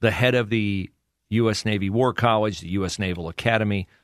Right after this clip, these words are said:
Top Gun Fighter Pilot School, and the University of Nebraska, that he didn't fake his way to the top. But, Ted, if you want to come into Ohio State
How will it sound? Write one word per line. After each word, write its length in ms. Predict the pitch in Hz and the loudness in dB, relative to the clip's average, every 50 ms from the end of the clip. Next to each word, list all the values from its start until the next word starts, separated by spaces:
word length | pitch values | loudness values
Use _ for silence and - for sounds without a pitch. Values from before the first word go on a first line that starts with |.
| _ _ | _ _
Top 280 | - - 113 104 - 110 | 0 2 2 2 2 0
Gun 180 | 107 92 92 | -2 -2 -2
Fighter 300 | 90 - 131 127 120 113 | -2 0 0 0 2 0
Pilot 340 | - - 107 104 101 98 92 | 0 0 0 0 -2 -4 -6
School, 460 | - - - 104 101 95 90 90 90 - _ _ _ _ _ _ _ _ _ _ | -8 -6 -2 -2 0 0 -2 -4 -6 -10 _ _ _ _ _ _ _ _ _ _
and 200 | 180 202 208 190 | 0 2 2 2
the 60 | 147 | 2
University 500 | 117 104 92 85 76 69 64 - - - | 0 0 -2 -2 -4 -6 -10 -10 -12 -16
of 100 | - - | -18 -16
Nebraska, 500 | - - - - 50 50 - - - - - _ _ _ _ _ _ _ _ _ _ _ _ _ _ _ _ _ _ _ _ _ _ - | -16 -14 -12 -12 -12 -12 -16 -18 -20 -20 -20 _ _ _ _ _ _ _ _ _ _ _ _ _ _ _ _ _ _ _ _ _ _ 0
that 100 | 120 139 | 0 2
he 60 | 151 | 2
didn't 220 | 147 160 156 139 | 2 2 2 0
fake 320 | - - - 139 127 101 - | -2 0 0 0 0 2 0
his 160 | 120 98 90 | -2 -2 0
way 180 | 104 95 95 | -2 -2 -2
to 100 | 90 - | -4 -6
the 100 | 95 92 | -10 -12
top. 420 | 90 - - - - - - _ _ _ _ _ _ _ _ _ _ _ _ _ _ _ _ _ _ _ _ _ _ _ _ _ _ | -10 -8 -8 -8 -8 -10 -16 _ _ _ _ _ _ _ _ _ _ _ _ _ _ _ _ _ _ _ _ _ _ _ _ _ _
But, 240 | - 143 147 143 - | 2 2 2 2 0
Ted, 380 | - 165 160 139 117 107 110 104 - _ _ _ _ _ _ _ _ _ _ _ _ _ _ _ _ _ _ _ _ _ _ _ | 0 0 2 2 0 -2 -4 -8 -18 _ _ _ _ _ _ _ _ _ _ _ _ _ _ _ _ _ _ _ _ _ _ _
if 300 | - 170 208 208 - - | 4 4 4 4 2 0
you 140 | 196 202 190 | 0 2 2
want 320 | 160 151 147 147 143 - | 2 2 2 2 0 0
to 140 | - 135 131 | -2 -2 -2
come 200 | - - 120 120 | 0 -2 -2 0
into 320 | 117 110 104 - 101 95 | 0 -2 -2 -2 -4 -4
Ohio 240 | 92 85 92 87 87 | -2 -2 -4 -4 -4
State 220 | - - - - | -6 -10 -14 -18